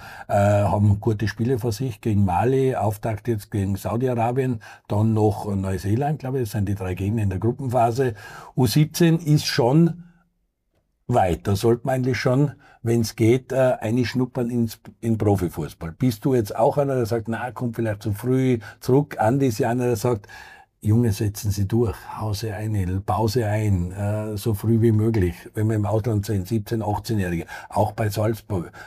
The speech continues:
alleine Begovic, Alain Begovic oder so. Also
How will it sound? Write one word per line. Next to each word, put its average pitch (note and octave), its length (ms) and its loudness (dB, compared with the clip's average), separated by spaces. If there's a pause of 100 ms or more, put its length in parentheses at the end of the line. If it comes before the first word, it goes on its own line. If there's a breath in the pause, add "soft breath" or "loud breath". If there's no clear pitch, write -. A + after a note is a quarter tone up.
alleine A2 520 2 (320)
Begovic, A#2+ 420 2
Alain A2 300 2
Begovic A2+ 540 0
oder F#2 180 -2
so. F#2+ 200 -4
Also F#2+ 300 -2